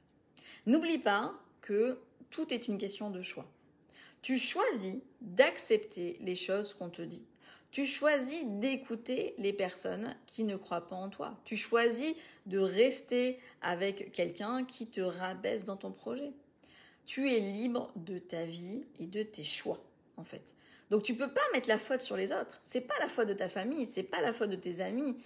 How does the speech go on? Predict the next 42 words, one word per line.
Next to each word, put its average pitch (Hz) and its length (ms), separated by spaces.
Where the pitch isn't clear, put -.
c'est - 180
pas 294 140
la 240 140
faute 233 160
de 196 80
ton 180 200
entourage. 180 640
C'est 240 220
toi - 260
qui 262 60
as 214 60
choisi - 340
ton - 160
entourage, 80 440
en 80 80
fait. - 280
Tu 233 220
es 294 60
le 208 160
seul 277 360
responsable 196 720
de 185 160
ta 202 140
réussite. - 540
Ça, 233 160
c'est 233 140
quelque 180 160
chose 208 140
de, 170 120
de 165 140
vraiment 196 300
important 202 500
à, 190 460
à, 160 140
à 175 160
considérer 190 880
et 180 160
à, 170 320
à - 40
vraiment, 196 420
euh, 170 200
euh, - 300